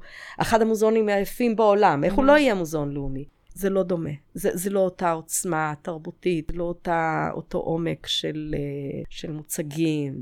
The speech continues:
Speaker 1: זה, זה, איפה, איפה? זה,
Speaker 2: מהמם.
Speaker 1: זה השכן העני.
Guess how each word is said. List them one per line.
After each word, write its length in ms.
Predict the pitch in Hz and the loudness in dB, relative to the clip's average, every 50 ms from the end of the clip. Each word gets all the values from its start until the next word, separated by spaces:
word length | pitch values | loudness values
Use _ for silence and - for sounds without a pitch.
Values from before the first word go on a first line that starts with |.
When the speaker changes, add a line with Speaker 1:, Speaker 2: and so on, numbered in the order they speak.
| 135 - | -10 -12
Speaker 1:
זה, 120 | - 67 60 - | -12 -14 -12 -12
זה, 160 | - - - | -12 -12 -8
איפה, 300 | - - - 247 - - - | -4 -2 -2 -2 -4 -4 -2
איפה? 340 | - 254 254 - - - - - - _ _ - - | -2 -2 -2 -2 -4 -4 -4 -6 -12 _ _ -18 -16
זה, 80 | - - - - _ _ _ - - | -16 -16 -18 -20 _ _ _ -8 -6
Speaker 2:
מהמם. 140 | - 190 190 180 | -6 -6 -6 -6
Speaker 1:
זה 160 | 170 180 175 | -4 -2 -2
השכן 760 | 175 170 180 170 - - - - - - - 202 202 196 190 | -2 -4 -4 -8 -10 -12 -10 -10 -8 -6 -6 -4 -4 -4 -4
העני. 360 | 170 156 156 151 160 165 | -4 -4 -6 -6 -8 -8